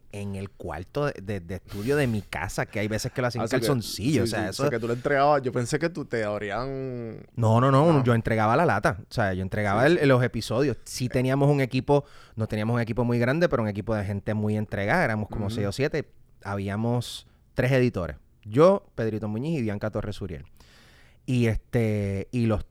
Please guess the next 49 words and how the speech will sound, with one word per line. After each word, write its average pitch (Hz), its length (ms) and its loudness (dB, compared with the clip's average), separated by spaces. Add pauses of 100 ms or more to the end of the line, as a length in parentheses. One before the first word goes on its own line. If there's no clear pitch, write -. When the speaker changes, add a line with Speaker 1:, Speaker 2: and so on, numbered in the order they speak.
(420)
Speaker 1:
tres 104 180 -2
le 117 120 0
metimos 131 320 0
cabrón 113 560 0
y, 101 680 -4
y 101 140 -10
salió, 104 540 -2
salía 98 240 -4
el 101 80 -4
producto 123 520 2
porque 117 600 0
estábamos 98 400 -4
bien 101 160 -2
planchados 98 380 0
y 170 40 4
porque 123 280 -2
también 107 260 -4
el 110 80 -2
formato 127 380 -2
era 123 100 4
bien 113 180 0
sencillo. 107 500 -4 (140)
Speaker 2:
Ujú. 107 280 -12
Speaker 1:
O - 20 -10
sea, 110 160 0
yo, 107 460 0
a 113 100 -4
mí 110 80 -4
por, 131 300 0
por 120 100 -2
lo 117 80 0
menos, 131 160 0
por 117 140 -2
ejemplo, 110 280 -4
con 101 200 -6
Papelón, 123 520 0
que 113 140 -4
fue 98 160 -6
el 92 80 -6
proyecto 110 340 -2
que 110 60 -6
hicimos 117 300 -2
con 110 420 -4
Telemundo, 123 580 0 (520)
yo 123 160 2
edité 147 240 4
la 147 100 6
primera 120 300 0
semana 135 440 0